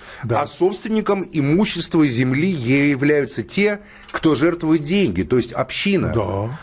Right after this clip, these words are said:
Speaker 2: А в России, как, отец Дмитрий?
Speaker 1: А в России, э,
Speaker 2: Собственно, всего является Московская Патриархия.
Speaker 1: Ну, можно
Speaker 2: С-,
Speaker 1: так сказать.
Speaker 2: по уставу Русской Православной Церкви собственностью всей недвижимости, земли
Speaker 1: Да.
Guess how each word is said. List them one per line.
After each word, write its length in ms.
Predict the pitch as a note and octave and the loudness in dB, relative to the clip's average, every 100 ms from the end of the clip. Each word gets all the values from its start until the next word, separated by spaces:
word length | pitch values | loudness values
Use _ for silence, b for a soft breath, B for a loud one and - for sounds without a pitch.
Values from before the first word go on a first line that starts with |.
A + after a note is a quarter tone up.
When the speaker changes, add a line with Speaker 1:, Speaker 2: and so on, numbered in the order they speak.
| - | -8
Speaker 2:
А 140 | - D#3 | -2 0
в 60 | |
России, 420 | E3 D3+ - C3+ D#3 | 0 -2 -2 -2 0
как, 260 | F3 D#3+ | 0 0
отец 300 | D#3 D3 C3 | 0 0 -2
Дмитрий? 420 | B2+ C3 B2 C#3 | -2 -2 0 0
Speaker 1:
А 40 | C3 | 0
в 20 | |
России, 600 | D3+ C3+ - B3 B3+ B3 | 0 -2 0 2 2 0
э, 400 | F3+ D3+ C#3+ C#3 B2+ - E3+ | -4 -4 -2 0 -2 -6 -4
Speaker 2:
Собственно, 400 | - E3+ E3+ E3 | 0 0 2 0
всего 300 | - G3+ A#3+ | 0 0 0
является 340 | G#3 G3 F#3+ | 0 0 0
Московская 380 | E3+ - F3+ - | -2 0 -4 -4
Патриархия. 720 | - D3+ C3+ G#2+ - F2+ D2+ D#2+ E2 - - B B B B B - | -4 0 0 0 -4 -8 -8 -10 -18 -20 -20 B B B B B -2
Speaker 1:
Ну, 240 | F3+ A3+ E3 | 2 2 2
можно 380 | E3 D3+ D3 C3+ | 2 2 0 -4
Speaker 2:
С-, 40 | |
Speaker 1:
так 220 | - A#2+ | -4 -6
сказать. 340 | - - G3 C4 | -6 -2 0 0
Speaker 2:
по 60 | |
уставу 340 | C#4 - G3 D3+ | -2 0 0 0
Русской 220 | F#3+ D#3+ | -4 -4
Православной 420 | D3+ D3 - C#3 | 0 0 0 -2
Церкви 300 | B2+ A3+ A3 A#2 | -2 -4 -2 -4
собственностью 640 | - F3 F3 D#3 - C#3+ | 0 0 0 -4 -2 -2
всей 280 | - - F#3 | -2 0 2
недвижимости, 800 | E3+ D3+ B2+ C#3 B2+ B2 - B2 | 2 2 0 2 2 0 -2 -2
земли 520 | A2+ E3+ C#3 B2+ B2 | 0 2 2 2 2
Speaker 1:
Да. 240 | A#2+ G#2 | 2 -2